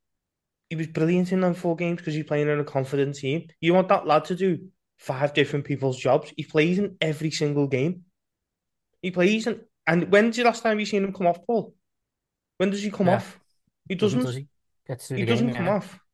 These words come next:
Speaker 1: He goes through every game in ninety minutes and plays nearly every game for Everton. I just,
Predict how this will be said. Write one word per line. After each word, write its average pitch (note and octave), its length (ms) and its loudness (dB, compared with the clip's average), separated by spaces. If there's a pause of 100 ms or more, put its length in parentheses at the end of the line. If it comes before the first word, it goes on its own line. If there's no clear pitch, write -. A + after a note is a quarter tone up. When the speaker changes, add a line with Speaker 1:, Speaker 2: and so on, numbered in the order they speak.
(120)
Speaker 1:
He F#3 100 -4
goes F#3 260 4
through G3 140 4
every A3 240 6
game D#3+ 320 0
in D#3 140 -4
ninety G3 320 0
minutes F3+ 400 0 (320)
and D#3+ 180 -2
plays D3 340 4
nearly D#3 300 2
every D3+ 200 -2
game C#3+ 260 -6
for E3 120 -2
Everton. F3 380 0 (720)
I E3 80 2
just, F#3+ 280 0